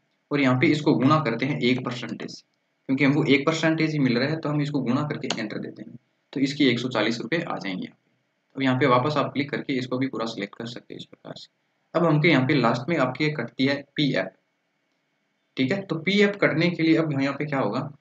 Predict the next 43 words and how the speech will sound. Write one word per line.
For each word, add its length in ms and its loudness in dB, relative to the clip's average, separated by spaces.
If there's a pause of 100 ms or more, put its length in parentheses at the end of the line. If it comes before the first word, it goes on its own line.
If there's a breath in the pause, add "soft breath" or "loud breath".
(180)
हमको 200 0
वो 180 -2
कॉलम 260 2
बनाना 320 0
पड़ेगा। 360 -12 (160)
तो 80 -6
पीएफ़ 300 -2
का 140 -2
बना 220 0
लेते 240 -6
हैं 120 -6
और 240 -6
पीएफ़ 420 2
कितनी 340 2
कटती 440 -2
है, 80 -14 (460)
दस 160 2
परसेंट, 320 -4
ग्यारह 260 0
परसेंट, 420 -2
तो 180 -4
वो 120 -2
मैं 140 0
एक 160 -2
बार 320 0 (320)
दस 240 0
परसेंट 320 -2
का 80 0
बना 200 -4
देता 220 -16
हूँ, 100 -20 (640)
ठीक 160 -4
है। 80 -6 (260)
और 140 -2
इसको 240 -4 (2000)
अब 320 0
निकालते 440 2
हैं 160 -10
percentage 480 -4
के 120 -4
साथ। 280 -12 (400)
तो 100 6
जैसे 320 4